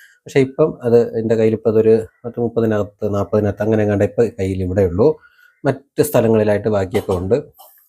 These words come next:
അപ്പോൾ ഇതിൽ പലതും, ഏഹ്, ഞാൻ വാങ്ങിയത് തുച്ഛമായിട്ടൊക്കെ എനിക്ക് ഗിഫ്റ്റ് കിട്ടിയിട്ടുണ്ട് കേട്ടോ. പലരും, പലരും ചിലപ്പോൾ ഞാൻ പറഞ്ഞ എവിടെയെങ്കിലുമൊക്കെ പോവുകയാണെങ്കിൽ എന്ത് വാങ്ങിക്കണമെന്നൊക്കെ ചോദിക്കുമ്പോൾ,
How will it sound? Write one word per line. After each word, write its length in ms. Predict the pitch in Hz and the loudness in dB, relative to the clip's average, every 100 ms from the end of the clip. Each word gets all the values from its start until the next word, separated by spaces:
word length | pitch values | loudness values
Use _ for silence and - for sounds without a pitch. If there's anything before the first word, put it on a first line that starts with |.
| _ | _
അപ്പോൾ 220 | 107 107 127 127 _ _ _ _ - - - - _ | -4 -2 -2 -4 _ _ _ _ -20 -20 -20 -20 _
ഇതിൽ 160 | 127 135 135 | -2 0 4
പലതും, 440 | 123 113 113 123 156 - _ _ _ | 4 4 2 0 -6 -14 _ _ _
ഏഹ്, 880 | 107 104 101 104 104 101 104 101 101 101 | -6 -4 -2 -2 -2 -2 -2 -2 -2 -4
ഞാൻ 240 | 104 104 107 110 - _ 104 | -2 -2 -2 -6 -20 _ -6
വാങ്ങിയത് 440 | 98 98 101 98 107 _ _ _ 156 151 147 | -2 -2 -2 -2 -6 _ _ _ -10 -10 -8
തുച്ഛമായിട്ടൊക്കെ 640 | - - 143 139 131 135 | -6 0 2 4 2 0
എനിക്ക് 180 | 127 127 | 0 -2
ഗിഫ്റ്റ് 220 | 113 - | -2 -2
കിട്ടിയിട്ടുണ്ട് 400 | 101 101 92 87 | -4 -4 -8 -10
കേട്ടോ. 180 | 90 92 | -10 -10
പലരും, 340 | 95 92 - - | -10 -10 -12 -12
പലരും 320 | 117 127 143 | -2 0 0
ചിലപ്പോൾ 360 | - 143 143 151 | 2 0 2 2
ഞാൻ 140 | 143 135 | 2 2
പറഞ്ഞ 260 | 123 120 | 2 2
എവിടെയെങ്കിലുമൊക്കെ 460 | 123 117 120 123 117 | 2 2 0 -2 -2
പോവുകയാണെങ്കിൽ 400 | 117 113 113 110 | 0 2 0 -2
എന്ത് 120 | 110 | 0
വാങ്ങിക്കണമെന്നൊക്കെ 520 | 110 110 113 113 113 | -2 0 0 0 -2
ചോദിക്കുമ്പോൾ, 460 | - 95 95 95 | -4 -8 -8 -12